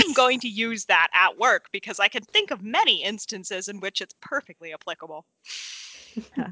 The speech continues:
Speaker 2: <laughs> Poor Luke Skywalker does not know what he's getting in for with the Wraiths. <laughs>
Speaker 1: Oh, Luke. <laughs>
Speaker 2: I love it. I
Speaker 1: It's
Speaker 2: love it.
Speaker 1: excellent. It's so excellent.
Speaker 2: <sighs>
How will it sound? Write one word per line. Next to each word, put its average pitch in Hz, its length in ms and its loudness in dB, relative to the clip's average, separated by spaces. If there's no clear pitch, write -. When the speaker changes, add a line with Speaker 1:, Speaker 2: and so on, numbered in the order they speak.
Speaker 2:
<laughs> - 80 -16
Poor 269 260 6
Luke 214 180 8
Skywalker 160 800 4
does 190 240 6
not 175 380 4
know 175 160 6
what 175 140 2
he's 190 160 2
getting 151 240 4
in 139 160 -2
for 127 200 0
with 156 160 -2
the 151 80 -4
Wraiths. - 480 4
<laughs> - 140 -18
Speaker 1:
Oh, 285 640 8
Luke. 277 1500 4
<laughs> - 20 -12
Speaker 2:
I 359 260 10
love 185 300 6
it. - 260 2
I 359 80 2
Speaker 1:
It's 440 140 2
Speaker 2:
love 523 180 0
it. 480 280 6
Speaker 1:
excellent. 190 680 -6
It's 285 320 4
so 185 560 -4
excellent. 180 600 -6
Speaker 2:
<sighs> - 380 -20